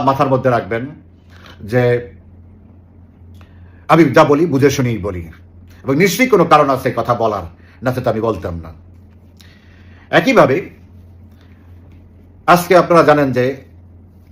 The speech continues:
এই তথাকথিত সংস্কার, এই সংস্কারের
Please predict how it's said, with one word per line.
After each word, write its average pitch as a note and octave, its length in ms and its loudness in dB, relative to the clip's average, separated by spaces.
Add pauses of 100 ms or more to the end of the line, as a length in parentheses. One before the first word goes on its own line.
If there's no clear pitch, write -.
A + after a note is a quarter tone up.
(100)
এই B2+ 100 0
তথাকথিত D3+ 680 2
সংস্কার, C3+ 520 -2 (3250)
এই D#3 200 0
সংস্কারের E3 540 0